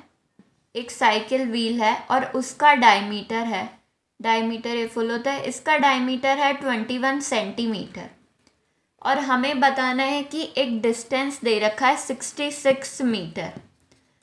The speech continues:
सिक्सटी सिक्स meter distance दे रखा है और हमें बताना है कि ये सिक्सटी सिक्स meter distance कितने revolutions में cover करेगा।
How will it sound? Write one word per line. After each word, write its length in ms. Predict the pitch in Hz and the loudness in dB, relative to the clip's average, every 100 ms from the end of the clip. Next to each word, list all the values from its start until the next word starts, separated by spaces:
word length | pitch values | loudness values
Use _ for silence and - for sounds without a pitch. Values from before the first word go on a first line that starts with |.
| _ | _
सिक्सटी 400 | - 262 - 302 | -10 -10 -6 -6
सिक्स 320 | 302 294 - 277 | -4 -6 -6 -4
meter 320 | 277 277 269 | -2 0 2
distance 560 | 254 269 - 285 285 | 2 2 0 -2 -2
दे 120 | 285 269 | 0 2
रखा 260 | 269 311 | 2 2
है 100 | 285 | 2
और 40 | 294 | 2
हमें 280 | 262 269 | 2 2
बताना 360 | 269 269 269 269 | 2 2 2 0
है 60 | 269 | -4
कि 120 | 311 | -4
ये 140 | 320 | -4
सिक्सटी 460 | 330 254 - 294 285 | -4 -8 -6 -6 -4
सिक्स 320 | 302 302 - | -6 -8 -4
meter 340 | 247 240 254 | -2 0 0
distance 600 | 240 233 233 240 269 285 - | 0 -2 -4 -4 -4 -6 -10
कितने 420 | 294 302 311 330 | -10 -6 -2 0
revolutions 920 | 311 220 220 220 226 240 269 269 277 302 | 0 2 2 2 0 -2 -2 -2 -4 -4
में 160 | 320 | 0
cover 340 | 294 220 208 - | 2 2 0 -2
करेगा। 540 | 185 - 175 180 | -4 -6 -6 -8